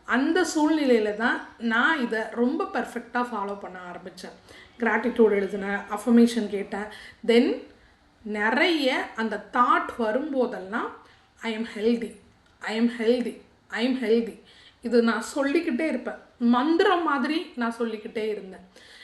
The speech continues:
இதே மாதிரி உங்க வீட்ல வேற யாருக்காவது, சப்போஸ் உங்க கிட்ஸுக்கு கூட உடம்பு சரியில்லைன்னா, அப்பதான் நிறைய பயம்லாம் வரும். இல்ல ஒரு எக்ஸாமுக்கு போறோம், இல்ல இன்டர்வியூக்கு போறோம்,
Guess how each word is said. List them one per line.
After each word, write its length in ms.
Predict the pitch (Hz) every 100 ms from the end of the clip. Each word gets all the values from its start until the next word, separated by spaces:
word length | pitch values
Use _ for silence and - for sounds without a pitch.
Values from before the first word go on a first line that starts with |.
| -
இதே 360 | 240 240 370 508
மாதிரி 380 | 427 359 381 403 -
உங்க 200 | 269 269
வீட்ல 320 | 330 339 339
வேற 360 | 262 277 320
யாருக்காவது, 540 | 311 262 240 240 202 - -
சப்போஸ் 280 | 233 233 233
உங்க 180 | 208 202
கிட்ஸுக்கு 500 | - 359 - 381 320
கூட 240 | 320 349
உடம்பு 440 | 285 226 269 302 254
சரியில்லைன்னா, 500 | 214 202 185 214 247 - - -
அப்பதான் 420 | 247 240 320 370 359 -
நிறைய 580 | 247 240 294 320 349 440
பயம்லாம் 560 | 285 254 254 247 247 220
வரும். 240 | 202 202 - - - -
இல்ல 460 | 285 320 311 311 330 - _ _
ஒரு 180 | 269 285
எக்ஸாமுக்கு 520 | 285 247 233 330 294
போறோம், 440 | 247 - 214 226 233
இல்ல 200 | 302 339
இன்டர்வியூக்கு 640 | 330 311 320 330 302 - 202
போறோம், 300 | 220 208 226